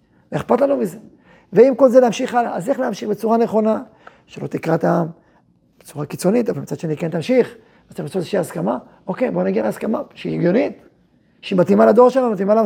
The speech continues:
לשלב הבא שלנו. זה צריך לנווט. ולרצות, לרצות הכל, לשאוף על הכל. והצער, הצער מה שעוד לא קורה, על החוסר, על לנווט בכל זה. זה הקו שלנו. בין המצרים.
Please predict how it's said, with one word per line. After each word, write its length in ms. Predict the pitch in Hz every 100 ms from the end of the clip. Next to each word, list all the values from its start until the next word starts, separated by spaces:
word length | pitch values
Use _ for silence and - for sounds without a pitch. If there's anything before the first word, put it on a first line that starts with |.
| -
לשלב 260 | 196 233
הבא 160 | 233 247
שלנו. 340 | 240 254 220 220 _ _ _ _ _ _ _
זה 220 | 277 269
צריך 140 | 247 220
לנווט. 240 | 240 240 _ _ _ _ _ - _ _ _ _ _ _ _
ולרצות, 380 | 151 170 147 160
לרצות 200 | 190 262
הכל, 220 | 262 262 - _ - -
לשאוף 280 | 170 240 247
על 60 |
הכל. 260 | 240 254 247 - _ _ _ _ _ _ 156
והצער, 420 | 165 - 311 190
הצער 280 | - 240 240
מה 100 | 233
שעוד 200 | 262 254
לא 80 |
קורה, 200 | - 220 170 _ _ _
על 100 | 156
החוסר, 440 | 156 - - - 165
על 60 |
לנווט 420 | - - 175 208
בכל 240 | 196 - -
זה. 100 | - -
זה 160 | 202
הקו 160 | 226 220
שלנו. 300 | 165 202 202 185 _ _ _ _
בין 100 | -
המצרים. 360 | 180 165 -